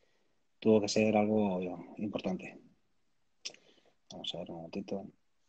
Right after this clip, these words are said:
A ver si responde, porque se ha quedado.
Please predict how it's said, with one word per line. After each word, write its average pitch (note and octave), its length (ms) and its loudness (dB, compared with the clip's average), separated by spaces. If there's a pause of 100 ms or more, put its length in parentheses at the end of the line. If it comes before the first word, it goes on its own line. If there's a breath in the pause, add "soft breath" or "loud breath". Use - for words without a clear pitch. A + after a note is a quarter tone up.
(1400)
A - 40 -10
ver G#2 120 -6
si F#2+ 180 -6
responde, G#2 580 -6 (280)
porque - 200 -14
se - 120 -10
ha - 20 -12
quedado. F#2 320 -10